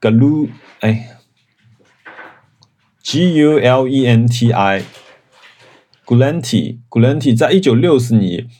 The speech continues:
一，呃，在一九六四年的时候设计的一把折叠椅，它是，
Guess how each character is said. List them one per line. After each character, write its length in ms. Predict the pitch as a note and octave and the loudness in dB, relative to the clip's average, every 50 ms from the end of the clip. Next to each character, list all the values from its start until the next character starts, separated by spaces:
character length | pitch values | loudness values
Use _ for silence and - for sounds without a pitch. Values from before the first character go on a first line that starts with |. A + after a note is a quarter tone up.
| _ - | _ -4
一， 180 | F3+ F3+ - | -4 -2 0
呃， 100 | D#3+ D3 | -2 -2
在 200 | B2+ C#3+ E3+ D#3+ | 0 -2 -2 0
一 100 | C#3+ G3 | 0 0
九 220 | F#3 - B2 G2 G#2+ | 0 0 0 0 0
六 180 | C3+ D#3 C3+ | 0 0 0
四 300 | B2+ A#2+ A#2+ - A#2+ G#2+ | 0 -2 -2 -2 -2 -2
年 400 | G2 F#2 F2+ F2 F2 F2 - - - - _ _ _ | -2 -2 -4 -6 -6 -10 -10 -14 -16 -20 _ _ _
的 180 | A#2+ A2+ G#2 | -2 -2 -2
时 160 | G2 - - | -2 -4 -4
候 140 | G2 G#2+ A2+ | -2 0 -2
设 220 | A2 - - D#3 C3 | -2 0 0 -2 0
计 120 | A#2 B2 | 0 0
的 100 | A#2 A#2+ | 0 0
一 80 | C3+ A#2+ | 0 0
把 120 | G2 D#2 | -2 -4
折 200 | - - G#2 A2+ | -2 -2 -2 -2
叠 160 | B2+ C#3+ D3 | 0 0 0
椅， 180 | C#3 G#2+ - - - | -2 -2 -6 -6 -4
它 100 | A#2 B2+ | -4 -2
是， 380 | B2 B2+ C3+ B2+ B2+ B2 A#2 | 0 0 0 2 2 2 2